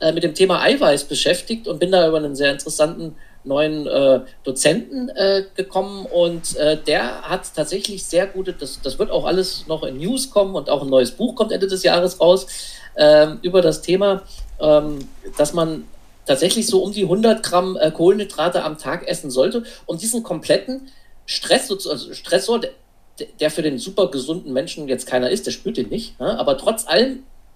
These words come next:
kann man sagen, die Kohlenhydrate braucht der Körper, ähm, und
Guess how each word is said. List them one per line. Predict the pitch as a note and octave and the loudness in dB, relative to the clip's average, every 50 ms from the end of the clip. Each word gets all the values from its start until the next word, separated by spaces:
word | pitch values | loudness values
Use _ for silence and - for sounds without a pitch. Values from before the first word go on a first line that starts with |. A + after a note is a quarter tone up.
| - - - - - - - | -20 -20 -20 -20 -20 -8 -4
kann | - D#3 | -2 -2
man | G#3+ A#3+ A#3 | 0 -2 -2
sagen, | F#3 - C#3 E3 G3 A#3+ A#3+ - - - - - - - - - | 0 -2 -2 -2 -2 -6 -6 -10 -10 -10 -10 -10 -12 -12 -12 -12
die | E3+ | -10
Kohlenhydrate | - - E3+ A3+ B3+ B3+ B3 - - E3 F3+ F#3+ F3+ D#3+ D3+ - - - - - - - - | -4 -2 0 0 0 0 -4 -6 -4 -2 -2 -2 -2 -4 -8 -10 -20 -20 -20 -20 -20 -20 -12
braucht | - - C#3 C#4+ - - - - | -4 0 0 0 0 -2 -4 0
der | D3 C3 B2+ B2 B2 - - | 2 4 4 4 2 -2 -6
Körper, | - B2 A#2 A2+ G#2+ - G#3 A#3+ C4+ - - - - - - - - _ - - | -2 0 2 2 2 2 2 0 0 -4 -10 -20 -20 -20 -20 -20 -20 _ 0 6
ähm, | D#3+ D#3 D#3 D#3+ D#3 D#3+ D#3+ D#3 D#3 D3 B2 - - - - - - - - - - - - - - - - | 8 8 10 8 6 4 -2 -6 -8 -8 -10 -14 -18 -20 -20 -20 -20 -20 -20 -20 -20 -20 -20 -20 -18 -10 -4
und | - E3 D#3+ D#3+ D#3+ D#3 - - | 0 0 0 0 -2 -4 -6 -8